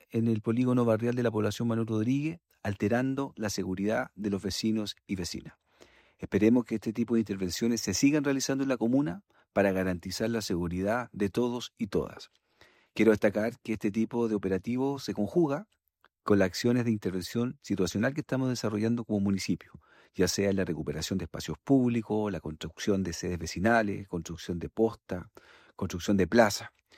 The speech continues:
porque esta es la manera de hacer frente mancomunadamente con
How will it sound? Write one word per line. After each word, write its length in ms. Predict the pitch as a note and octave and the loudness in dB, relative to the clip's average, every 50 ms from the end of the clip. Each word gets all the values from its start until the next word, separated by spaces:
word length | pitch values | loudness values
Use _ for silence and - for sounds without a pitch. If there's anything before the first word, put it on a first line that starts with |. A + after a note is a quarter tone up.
| - _ _ - | -20 _ _ -6
porque 240 | - - - - | -6 -4 -2 -4
esta 120 | A2+ - E3 | -4 0 2
es 60 | D#3 | 2
la 60 | D3 | 2
manera 500 | C#3 B2+ A#2+ A#2+ B2 A2+ - - - - _ _ | 4 4 4 2 2 0 -2 -4 -6 -12 _ _
de 100 | - G2 | -4 -4
hacer 200 | F#2 - G2+ F#2 | -2 -2 -2 -4
frente 560 | - - A#2 A2+ A2 A2 - - B2+ - - _ _ | -2 0 0 0 0 0 -4 -10 -12 -12 -14 _ _
mancomunadamente 840 | - G2 F2+ - F2+ E2+ F2+ F#2 G#2 A2+ A#2 A2+ A2 A#2 A2+ - A#2+ G#2 | -6 -4 -4 -2 -2 -2 0 0 2 2 2 2 2 0 0 -2 -6 -6
con 200 | - F2 E2 | -4 -6 -6